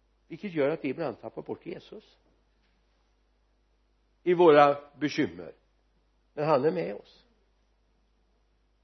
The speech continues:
Jag ska berätta en berättelse, jag kan göra det nu, för nu är min mamma död och begravd, hemma hos Jesus.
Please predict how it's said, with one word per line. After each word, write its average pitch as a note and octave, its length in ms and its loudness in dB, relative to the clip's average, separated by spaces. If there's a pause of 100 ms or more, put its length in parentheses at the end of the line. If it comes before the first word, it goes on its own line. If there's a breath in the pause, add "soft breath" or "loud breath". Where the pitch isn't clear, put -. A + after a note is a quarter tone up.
(1700)
Jag - 100 -20
ska C3 140 -2
berätta B2+ 400 -2
en C3 140 -2 (160)
berättelse, B2+ 500 -4
jag A#2+ 120 -4
kan C3 120 -2
göra C3 300 2
det C3 100 -2
nu, B2 120 -6
för B2 220 -6 (280)
nu C3 100 -8
är C3 60 -4
min B2+ 200 -4
mamma C3 340 -4
död C3 360 -4
och C3 160 -8
begravd, B2+ 580 -2
hemma B2 280 -4
hos B2 160 -4
Jesus. C#3 580 -8